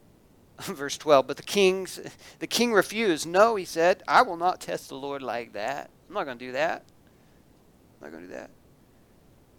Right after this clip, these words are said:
Uh, then, then the prophet Isaiah,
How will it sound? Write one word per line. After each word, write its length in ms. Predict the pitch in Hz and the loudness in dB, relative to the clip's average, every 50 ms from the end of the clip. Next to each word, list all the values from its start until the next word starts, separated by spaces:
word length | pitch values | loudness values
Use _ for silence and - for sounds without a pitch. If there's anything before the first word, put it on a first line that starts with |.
| _ _ _ _ _ _ - | _ _ _ _ _ _ -6
Uh, 80 | - 170 | -6 0
then, 380 | 151 170 214 208 196 190 175 - - - - | 6 8 8 8 6 4 -8 -12 -14 -20 -20
then 260 | - 165 156 202 202 | -12 -4 -2 0 0
the 80 | 190 180 | 0 -2
prophet 420 | - - 190 180 175 - 180 175 | 0 6 8 8 8 8 6 4
Isaiah, 680 | 165 151 160 165 156 131 160 175 165 160 147 143 156 160 | 6 6 6 6 4 4 4 6 6 6 6 6 6 4